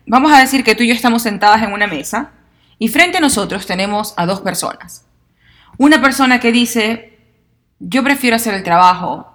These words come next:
superar esto y moverme hacia adelante. La vida es muy corta y yo de verdad quiero aprovechar a mi familia, a mis hijos." O vamos a decir que esa persona dice, "Yo de verdad quiero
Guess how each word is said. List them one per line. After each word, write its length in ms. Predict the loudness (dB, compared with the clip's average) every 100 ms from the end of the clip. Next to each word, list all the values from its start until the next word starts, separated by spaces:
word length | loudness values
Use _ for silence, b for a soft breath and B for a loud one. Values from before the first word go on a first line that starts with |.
| _
superar 540 | -16 -12 -6 -2 0 0
esto 460 | -4 -10 -12 -10 -6
y 80 |
moverme 320 | -4 -4 -4 -6
hacia 160 | -6
adelante. 500 | -4 -4 -6 -10 -18 _ _ _ _ _ _ -4
La 140 | -2
vida 140 | -2
es 60 | -2
muy 140 | -6
corta 540 | -6 -6 -6 -10 -16 -18 _ _ _ _ _
y 100 | -8
yo 100 | -2
de 60 | 0
verdad 220 | 0 -2
quiero 140 | -2 -4
aprovechar 500 | -4 -6 -6 -6 -6
a 60 |
mi 80 | -6
familia, 500 | -6 -4 -4 -4 -4
a 40 | -6
mis 220 | -6 -6
hijos." 560 | -8 -8 -12 -12 -18 _ _ _ _ _ _ _ _ _
O 120 | -12 -8
vamos 220 | -6 -4
a 60 |
decir 200 | -4 -4
que 80 | -6
esa 120 | -8
persona 300 | -6 -4 -4
dice, 220 | -4 -4 -4
"Yo 100 | 0
de 60 |
verdad 240 | 0 0 -2
quiero 480 | -2 -2 -4 -8